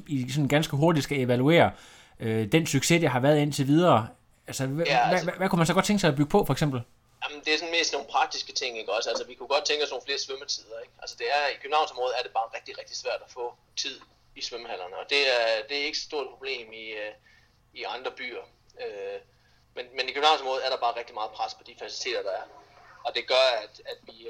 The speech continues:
Speaker 2: rigtig ofte har, altså, vi har jo nogle verdensklasse atleter, der ligger og svømmer i offentlig svømning, øh, halvdelen af deres pas nærmest. Ja, og det,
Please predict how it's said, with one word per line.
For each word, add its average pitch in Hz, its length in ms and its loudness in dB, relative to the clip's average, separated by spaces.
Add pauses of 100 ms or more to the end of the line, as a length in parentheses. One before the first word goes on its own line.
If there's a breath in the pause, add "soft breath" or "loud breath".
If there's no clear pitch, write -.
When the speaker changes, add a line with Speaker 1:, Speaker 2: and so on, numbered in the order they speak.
(100)
Speaker 2:
rigtig 123 240 -10
ofte 120 360 -6
har, 113 320 -10
altså, - 160 -16
vi 123 80 -16
har 143 180 -4
jo 113 40 -6 (100)
nogle 117 180 -14
verdensklasse 131 560 -4
atleter, 113 300 -8
der 110 80 -20 (100)
ligger 127 180 -6
og 117 60 -6
svømmer 123 280 -10
i 107 80 -14
offentlig 117 300 -8
svømning, 117 340 -18 (320)
øh, 104 220 -10 (520)
halvdelen 135 320 0
af 107 60 -8
deres 101 140 -10
pas - 260 -10
nærmest. 98 360 -14 (600)
Ja, - 40 -12 (100)
og - 100 -14
det, 139 120 0